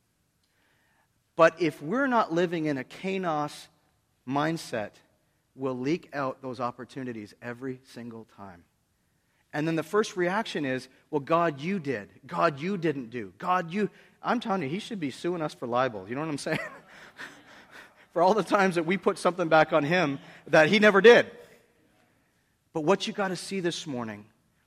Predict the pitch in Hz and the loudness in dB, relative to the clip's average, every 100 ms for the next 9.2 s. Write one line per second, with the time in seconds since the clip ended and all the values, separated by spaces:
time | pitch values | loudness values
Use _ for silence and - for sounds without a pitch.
0 | _ 151 135 143 123 120 160 196 220 190 | _ -10 -6 -6 -6 -6 -2 0 0 -4
1 | - - - 175 175 180 185 185 - - | -18 -20 -8 -4 -2 0 -2 -4 -12 -20
2 | _ - 170 151 113 87 _ _ _ _ | _ -10 -4 -4 -6 -12 _ _ _ _
3 | _ _ _ _ _ _ _ _ _ _ | _ _ _ _ _ _ _ _ _ _
4 | - - 185 165 147 127 151 156 151 151 | -12 -4 -2 -2 -6 -4 -2 -2 -2 -8
5 | - 147 139 107 90 _ _ _ _ _ | -10 -6 -6 -8 -12 _ _ _ _ _
6 | _ _ - - 175 175 151 127 - 165 | _ _ -10 -2 -2 0 -4 -8 -4 -2
7 | 156 131 - - _ _ _ _ _ _ | -2 -8 -14 -20 _ _ _ _ _ _
8 | _ - 165 165 151 131 143 151 - 117 | _ -8 -2 -2 -2 -4 -6 -6 -10 -14
9 | 90 | -14